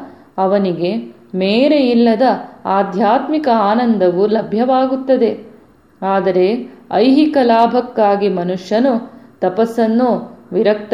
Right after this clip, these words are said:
ಜೀವನವನ್ನು ನಡೆಸಿದರೆ ಇದರ ಪರಿಣಾಮವು ಅಲ್ಪಕಾಲದ್ದು ಮತ್ತು ಮಂದಬುದ್ಧಿಯವರು ಅದನ್ನು ಬಯಸುತ್ತಾರೆ ಎಂದು ಹೇಳಿದೆ. ಮಳೆಗಾಲದಲ್ಲಿ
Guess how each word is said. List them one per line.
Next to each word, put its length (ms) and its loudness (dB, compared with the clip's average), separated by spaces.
ಜೀವನವನ್ನು 760 0
ನಡೆಸಿದರೆ 680 0
ಇದರ 300 2
ಪರಿಣಾಮವು 720 2
ಅಲ್ಪಕಾಲದ್ದು 1000 2
ಮತ್ತು 320 -4
ಮಂದಬುದ್ಧಿಯವರು 1120 2
ಅದನ್ನು 380 0
ಬಯಸುತ್ತಾರೆ 920 0
ಎಂದು 300 -2
ಹೇಳಿದೆ. 460 0
ಮಳೆಗಾಲದಲ್ಲಿ 920 0